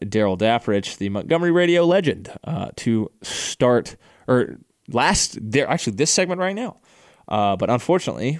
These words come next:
we are not able to dial out and get them on the phone line. So we were unable to, uh, get them on the phone lines. Hopefully we can have them all back on here soon once the phone lines are fixed. Uh, I wanna talk a little bit about the Braves,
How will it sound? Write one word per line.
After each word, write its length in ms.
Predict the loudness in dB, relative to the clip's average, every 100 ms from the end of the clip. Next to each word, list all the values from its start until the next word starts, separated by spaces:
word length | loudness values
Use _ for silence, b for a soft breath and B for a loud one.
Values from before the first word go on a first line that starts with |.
| -8
we 120 | -10
are 60 | -6
not 200 | -4 0
able 200 | 0 -2
to 320 | -2 -4 -6 _ -4
dial 300 | 0 4 4
out 220 | 2 0 -4
and 80 |
get 100 | -4
them 160 | -2 -2
on 60 | -2
the 60 |
phone 220 | -2 -2
line. 240 | -4 -12 -14
So 120 | -10
we 100 | -8
were 140 | -6 -4
unable 400 | 0 0 0 -4
to, 320 | -4 -2 -2
uh, 220 | -2 -4 -8 b b b b
get 140 | 0
them 120 | 0 -2
on 80 |
the 60 | -4
phone 180 | -4 0
lines. 200 | 0 0
Hopefully 260 | 0 2
we 80 | 2
can 80 | 0
have 320 | -2 0 0
them 160 | -2 -2
all 240 | 0 2 2
back 320 | 0 0 -2
on 280 | -2 -2 -2
here 360 | -4 -2 0 -2
soon 680 | -6 -2 0 0 0 -4 -8 b b b b -8
once 220 | -8 -6
the 80 | -8
phone 220 | -8 -6
lines 260 | -6 -6 -4
are 200 | -4 -6
fixed. 760 | -10 -2 0 0 -4 -18 -20 -20 b b b b -2
Uh, 80 |
I 160 | 2 4
wanna 180 | 4 4
talk 220 | 2 4
a 40 |
little 180 | 4 6
bit 120 | 6
about 360 | 6 4 2 2
the 200 | 4 4
Braves, 880 | 2 0 2 4 4 4 2 -4